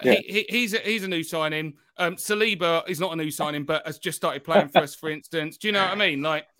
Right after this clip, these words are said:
Speaker 2: Zinchenko
Speaker 1: Yeah.
Speaker 2: played three games for us, but they were playing at City last year or not playing, as the case may be. We've seen Saka for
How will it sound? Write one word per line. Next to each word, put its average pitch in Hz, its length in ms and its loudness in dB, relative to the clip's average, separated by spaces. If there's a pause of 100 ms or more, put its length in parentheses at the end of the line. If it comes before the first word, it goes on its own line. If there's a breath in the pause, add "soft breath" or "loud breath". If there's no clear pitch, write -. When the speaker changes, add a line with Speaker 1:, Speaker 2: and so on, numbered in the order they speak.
(120)
Speaker 2:
Zinchenko 175 680 6
Speaker 1:
Yeah. 170 160 -4
Speaker 2:
played 180 180 2
three 180 220 -2
games 190 280 0
for 147 120 -8
us, 139 180 -10
but 196 100 -2
they 208 120 -2
were 202 80 -8
playing 202 220 -2
at - 100 -12
City 160 240 -4
last 135 300 -6
year 147 200 -2
or 185 140 -2
not 220 260 -4
playing, 131 300 -6
as 120 100 -12
the - 80 -20
case 127 260 -10
may 120 120 -10
be. 123 260 -12 (380)
We've 233 240 2
seen 214 280 0
Saka 165 540 0
for 156 380 -2